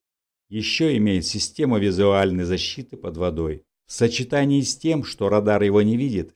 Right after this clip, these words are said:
результат вообще бесподобный. Фактически, он может становиться полностью невидимым. «А что это за визуальная защита?» — спросил Сорокин. «Мы позаимствовали идею в природе.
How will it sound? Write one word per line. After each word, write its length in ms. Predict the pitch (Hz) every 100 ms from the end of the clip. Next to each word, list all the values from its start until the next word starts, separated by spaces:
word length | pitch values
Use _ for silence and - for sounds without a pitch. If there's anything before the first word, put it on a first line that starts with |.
| _
результат 720 | 87 95 95 113 110 139 -
вообще 360 | 117 120 - 95
бесподобный. 840 | 85 - 92 85 82 78 78 78 _
Фактически, 800 | 95 - - - - - 82 73 _
он 200 | 90 90
может 320 | 95 101 90
становиться 640 | - - 95 98 101 - 107
полностью 680 | - 104 110 107 101 - 117
невидимым. 680 | 123 120 92 85 76 73 _ _ _ _
«А 120 | - 90
что 200 | - 151
это 160 | 143
за 140 | 117 123
визуальная 560 | 110 135 131 113 117
защита?» — 500 | 113 120 - - -
спросил 440 | - - 85 - 80
Сорокин. 580 | - 85 85 78 82 - _ _
«Мы 180 | 170 208
позаимствовали 960 | 196 143 175 180 156 - 156 165 160 160
идею 360 | 131 175 170
в 120 | 127 -
природе. 680 | 156 123 98 85 80 -